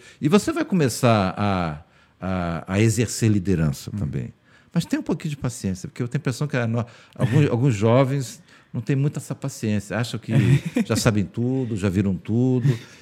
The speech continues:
Speaker 1: e que ninguém
Speaker 2: Essa
Speaker 1: e que o mu-,
Speaker 2: geração de vocês
Speaker 1: e que o
Speaker 2: aí, né?
Speaker 1: mundo, e que o mundo começou ontem.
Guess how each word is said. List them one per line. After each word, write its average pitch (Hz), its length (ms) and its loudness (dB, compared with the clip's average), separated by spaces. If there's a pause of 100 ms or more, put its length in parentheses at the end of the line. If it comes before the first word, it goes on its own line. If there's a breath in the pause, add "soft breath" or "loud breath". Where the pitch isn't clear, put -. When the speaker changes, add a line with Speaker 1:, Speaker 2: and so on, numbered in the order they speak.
Speaker 1:
e 113 100 -2
que - 220 -2
ninguém 123 960 0 (320 loud breath)
Speaker 2:
Essa 139 120 0
Speaker 1:
e 131 40 6
que 147 120 4
o 185 40 12
mu-, 175 80 10
Speaker 2:
geração 165 140 4
de 151 80 -4
vocês 151 340 2
Speaker 1:
e - 20 4
que 151 160 4
o 190 40 8
Speaker 2:
aí, 175 40 6
né? 170 60 8
Speaker 1:
mundo, 190 360 6
e 165 160 6
que 190 120 2
o 180 40 2
mundo 180 400 4
começou 185 480 4
ontem. 156 440 6